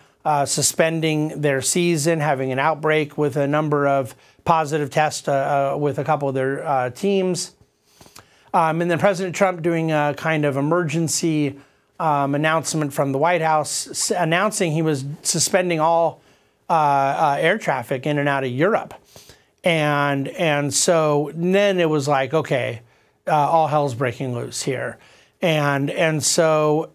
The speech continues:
that next Thursday, uh, the twelfth, um, the markets were down another twenty-three hundred points.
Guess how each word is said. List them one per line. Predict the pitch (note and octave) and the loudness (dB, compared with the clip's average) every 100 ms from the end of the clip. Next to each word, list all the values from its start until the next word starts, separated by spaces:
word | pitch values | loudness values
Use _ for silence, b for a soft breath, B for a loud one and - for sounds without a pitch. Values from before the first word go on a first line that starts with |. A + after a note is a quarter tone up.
| - | 0
that | D#3+ D#3 | 0 0
next | E3+ E3 - - | -2 -4 -4 -8
Thursday, | - G#3+ A#3+ A3 E3 C#3 B2+ C3 C#3 | 0 2 2 0 0 0 2 0 -2
uh, | D#3 C#3+ | 0 0
the | C3+ | 0
twelfth, | C3 - F3+ B3 - - _ _ _ b b b b b - | -4 0 2 2 -4 -20 _ _ _ b b b b b -2
um, | F3+ D#3+ D#3 D3+ D3 D3 D3 D3+ - | 0 2 2 2 2 2 -2 -4 -6
the | D#3+ D#3 D3 D3 | 0 2 4 4
markets | D#3+ E3 E3 - | 2 0 -2 -4
were | F3 | -2
down | D#3 D3 D3 | 2 2 0
another | C#3+ D#3 F3 E3+ D#3 D3+ C3+ | 0 2 2 2 2 0 -2
twenty-three | - G3 F3 D#3+ - F3+ G#3+ | -2 0 0 -4 -4 0 0
hundred | G3 D3+ C#3 B2+ B2 | 0 -2 -2 -4 -6
points. | C#3+ B2+ B2+ - - | -6 -6 -8 -10 -10